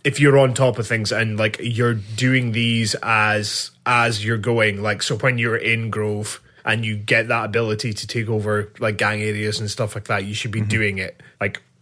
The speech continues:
Speaker 1: on the odd oca-,
Speaker 2: Exactly.
Speaker 1: odd occasion and stuff like that. Whereas I kinda left everything till the sort of last <laughs> mission.
Speaker 2: Yeah, and
Speaker 1: Yeah.
Speaker 2: it, it kinda, it kinda proves,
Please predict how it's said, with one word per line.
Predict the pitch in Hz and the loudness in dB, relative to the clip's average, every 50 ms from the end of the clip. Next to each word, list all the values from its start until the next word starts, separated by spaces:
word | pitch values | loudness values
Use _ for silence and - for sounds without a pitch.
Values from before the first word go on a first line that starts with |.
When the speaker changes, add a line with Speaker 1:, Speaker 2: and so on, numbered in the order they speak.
| _ _ | _ _
Speaker 1:
on | - 143 131 120 117 120 | 4 4 6 6 4 4
the | 123 113 | 4 4
odd | 107 110 113 113 | 4 4 4 2
oca-, | 110 101 - 113 | 0 -2 -2 -2
Speaker 2:
Exactly. | - 120 104 117 120 | 0 2 4 4 2
Speaker 1:
odd | 117 | 2
occasion | 110 - 123 120 120 113 - 113 | 0 0 0 0 0 0 -2 -4
and | 104 104 | -4 -6
stuff | - 117 107 | -4 -6 -6
like | 98 104 | -4 -4
that. | 104 101 107 107 | -4 -2 0 0
Whereas | 120 117 117 101 | 2 2 2 2
I | 120 113 113 | 2 2 2
kinda | 107 - 120 117 113 | 2 0 -2 0 0
left | 104 110 107 104 - - | 2 2 2 0 0 -2
everything | 117 107 98 107 101 - 117 104 107 110 110 | -2 -2 -2 -4 -4 -4 -4 -4 -4 -4 -4
till | - - 120 110 | -4 -4 -4 -4
the | 101 98 104 | -4 -4 -4
sort | 107 - 135 - - | -2 -2 -2 -2 -4
of | 104 101 104 | -4 -6 -4
last | 107 120 - - 127 | -4 -2 -2 -4 -4
<laughs> | |
mission. | 117 107 - - - 156 151 147 - - - | -4 -4 -2 2 2 2 2 2 -2 -2 2
Speaker 2:
Yeah, | 185 190 127 - - | 4 4 4 4 4
and | 123 147 | 4 4
Speaker 1:
Yeah. | 156 - | 4 4
Speaker 2:
it, | - | 2
it | 170 156 - - | -2 -2 -2 0
kinda, | 160 160 180 175 165 151 131 117 - | 0 0 2 4 4 4 4 2 0
it | 127 120 - - - _ - | -2 -6 -6 -10 -20 _ -8
kinda | - - 190 214 208 202 | -4 -2 0 0 0 -2
proves, | 202 - - 151 151 147 139 123 110 110 - - - | -4 -6 -4 -2 0 0 0 0 -2 -4 -6 -10 -10